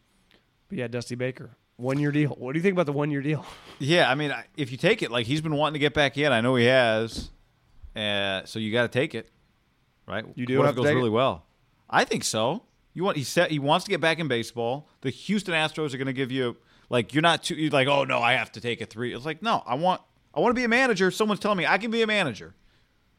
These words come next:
Speaker 2: You wanna be a
Speaker 1: On a
Speaker 2: manager? You can be a manager for a year. Doesn't mean,
Speaker 1: On a
Speaker 2: like,
Speaker 1: team, on a team that's good.
Speaker 2: y-, maybe
Speaker 1: We think.
Speaker 2: become,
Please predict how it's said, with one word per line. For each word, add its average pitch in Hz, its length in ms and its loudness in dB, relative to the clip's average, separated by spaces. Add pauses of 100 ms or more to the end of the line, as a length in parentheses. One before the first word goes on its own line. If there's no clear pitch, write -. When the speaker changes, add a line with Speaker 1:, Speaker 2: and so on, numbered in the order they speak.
(160)
Speaker 2:
You 139 140 -2
wanna 247 180 6
be 262 80 0
a - 20 0
Speaker 1:
On 254 80 -2
a 269 40 4
Speaker 2:
manager? 277 400 2 (280)
You - 120 -2
can 233 100 2
be 247 100 6
a 240 40 8
manager 156 440 2 (140)
for 156 140 -2
a 180 40 2
year. 170 240 0 (1700)
Doesn't 220 220 0
mean, 220 140 0
Speaker 1:
On 151 60 -4
a 156 40 0
Speaker 2:
like, 151 80 4
Speaker 1:
team, 214 240 2
on 175 120 0
a 175 40 -2
team 202 180 4
that's 185 100 2
good. 220 260 2 (680)
Speaker 2:
y-, 165 180 -20
maybe 113 140 -10
Speaker 1:
We 135 200 2
think. 180 200 2
Speaker 2:
become, 202 280 0